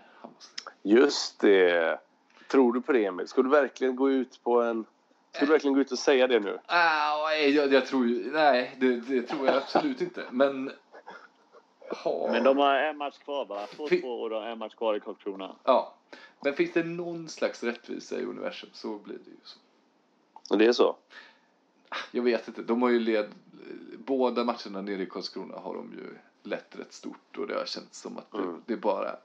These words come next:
Speaker 1: Det här gummibandet ska bara, bara, bara det lilla sista innan det spricker, och sen så har det inte spruckit, och sen så har de kommit ikapp och vunnit med uddamålet båda gångerna, en gång efter förlängning. Så,
Speaker 2: Mm.
Speaker 1: ja, det,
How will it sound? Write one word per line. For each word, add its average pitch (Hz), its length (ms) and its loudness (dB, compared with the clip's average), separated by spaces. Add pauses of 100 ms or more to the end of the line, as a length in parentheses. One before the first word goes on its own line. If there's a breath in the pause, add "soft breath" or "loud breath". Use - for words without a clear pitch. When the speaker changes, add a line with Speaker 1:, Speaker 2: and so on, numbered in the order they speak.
Speaker 1:
Det 120 340 -8
här 117 140 -2
gummibandet 110 540 -4
ska 110 180 -8 (120)
bara, 113 320 0
bara, 107 360 -2 (120)
bara 104 380 -2 (320)
det 120 160 -2
lilla 113 480 -10
sista - 520 -6
innan 113 220 -2
det 101 60 -6
spricker, 107 560 -8 (320)
och - 100 -18
sen 113 140 -8
så 101 140 -10
har 104 220 -4
det 113 60 -6
inte 117 140 -10
spruckit, - 440 -14
och - 80 -12
sen 95 140 -14
så 90 100 -14
har 92 80 -10
de 92 100 -14
kommit - 220 -20
ikapp - 300 -14 (100)
och - 120 -20 (520 loud breath)
vunnit 101 340 -6
med 107 120 -6
uddamålet 95 540 -8
båda 98 200 -10
gångerna, - 280 -14
en 98 160 -10
gång 92 160 -12
efter 92 220 -18
förlängning. 95 460 -16 (440 loud breath)
Så, 110 240 0
Speaker 2:
Mm. 92 280 -2
Speaker 1:
ja, - 240 0 (460 soft breath)
det, 104 140 -6